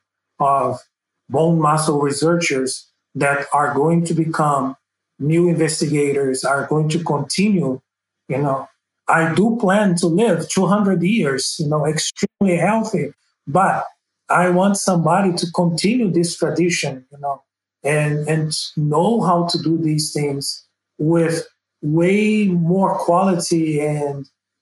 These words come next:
more intelligence and smartness than what I do today. And so they, when we should be preparing, you know, these new generations.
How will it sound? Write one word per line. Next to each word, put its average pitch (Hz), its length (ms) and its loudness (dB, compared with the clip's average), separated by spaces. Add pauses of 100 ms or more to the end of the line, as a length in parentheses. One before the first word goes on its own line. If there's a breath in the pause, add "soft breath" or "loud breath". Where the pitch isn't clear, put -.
more 170 300 2
intelligence 170 920 0
and 147 140 -2
smartness 147 840 -2
than 147 420 -4 (200)
what 156 260 0
I 156 200 0
do 151 220 -2
today. 131 480 -2 (480)
And 147 120 0
so 143 420 0
they, 156 300 0
when 156 380 0
we 165 100 2
should 170 300 0
be 170 100 0
preparing, 160 840 -2
you 139 80 -20
know, 139 200 -4 (300)
these 151 320 0
new 160 180 0
generations. 135 1000 -4